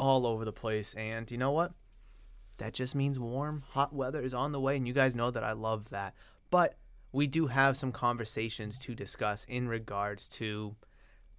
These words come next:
the latest potential trade rumor, and that is Mac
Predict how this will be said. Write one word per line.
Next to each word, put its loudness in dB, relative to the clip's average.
the 4
latest 2
potential 4
trade 0
rumor, 2
and 2
that 4
is 0
Mac 0